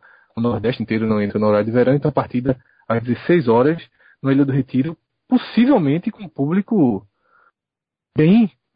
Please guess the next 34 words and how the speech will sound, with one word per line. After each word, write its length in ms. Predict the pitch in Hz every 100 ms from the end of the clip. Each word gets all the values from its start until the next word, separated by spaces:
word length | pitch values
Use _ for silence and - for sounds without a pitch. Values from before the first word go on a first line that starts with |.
| _ _ _ _ -
bem 120 | 151
considerável, 560 | 208 - 131 131 175
já 180 | 147 139
que 140 | 143 139
nesse 180 | 156 - -
sábado, 680 | 120 156 151 135 104 95 - _
quando 760 | - 104 104 104 98 87 - - _ _ _ _ _
as 140 | - 110
bilheterias 420 | 120 117 117 127
foram 200 | - 127
fechadas, 480 | 123 120 - 110 131
já 100 | 139
tinha 360 | - - 123 113 -
mais 300 | 123 160 147
ou 60 |
menos 280 | 123 131 143
quinze 320 | - 160 165
mil 160 | 143 135
ingressos 320 | 127 110 -
vendidos, 560 | 131 143 113 123 156 185 - _ _ _ - _
o 80 | 127
que 120 | -
mostra 340 | 139 127 - 165
que 100 | 165
a 40 |
torcida 840 | - 147 - 127 127 151 143 120 113 _ _
entendeu 420 | 220 226 233 135 156
o 20 |
momento, 540 | 151 117 117 160 240 - _ _ _ _ _ _ _
né, 280 | 110 117 165
e 40 | 139
conseguiu 400 | 139 - 120 120
também 280 | 117 113 107
ser 380 | - 110 104 95